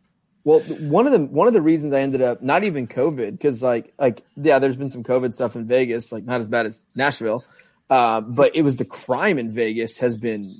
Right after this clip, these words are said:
nuts. Like, I was reading some of the articles and I was talking to, to the old ball coach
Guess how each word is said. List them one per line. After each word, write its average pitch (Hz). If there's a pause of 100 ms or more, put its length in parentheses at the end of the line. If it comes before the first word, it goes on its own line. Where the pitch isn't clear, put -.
nuts. 107
Like, 127
I 131
was 139
reading 147
some 131
of 120
the 110
articles 120
and 113
I 107
was 117
talking 131
to, 113 (340)
to -
the 127
old 131
ball 131
coach 117